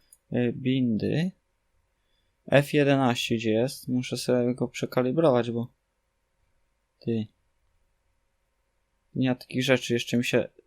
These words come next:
sam zaciął. No ja na E-, a nie, na F dziesięć mam, dobra. Nieważne, jeszcze pomyl-, już się pomyliłem.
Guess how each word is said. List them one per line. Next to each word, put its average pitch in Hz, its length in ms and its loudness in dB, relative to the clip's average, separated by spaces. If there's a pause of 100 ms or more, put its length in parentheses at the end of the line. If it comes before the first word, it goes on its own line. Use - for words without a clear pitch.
sam 120 280 6
zaciął. 110 420 0 (3750)
No 139 140 10
ja 180 120 12
na 202 240 12
E-, - 100 4 (400)
a 139 100 6
nie, 147 120 8
na 135 100 10
F 135 100 6
dziesięć 143 360 4
mam, 104 160 0
dobra. 107 300 8 (240)
Nieważne, 156 560 12
jeszcze 151 260 8
pomyl-, 151 380 6
już 151 180 6
się 147 140 6
pomyliłem. 143 440 8